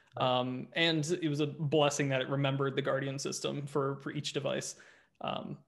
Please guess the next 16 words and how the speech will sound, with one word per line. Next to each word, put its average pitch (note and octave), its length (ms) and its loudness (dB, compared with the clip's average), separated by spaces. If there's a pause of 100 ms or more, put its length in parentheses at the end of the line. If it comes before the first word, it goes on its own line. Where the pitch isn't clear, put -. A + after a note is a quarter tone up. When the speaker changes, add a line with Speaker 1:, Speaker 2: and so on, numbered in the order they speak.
Speaker 2:
that C3 260 -2
really C#3+ 240 2
made C#3+ 200 2
it, D3 300 0 (100)
uh, C#3 280 -2 (100)
a - 60 2
difference C#3+ 580 2
when C#3+ 120 0
they C#3+ 80 4
put C#3+ 180 0
that C#3 160 6
on C#3 220 6
so C#3 100 -2
that C3+ 140 -4
they C#3 60 0
didn't, C3 280 -6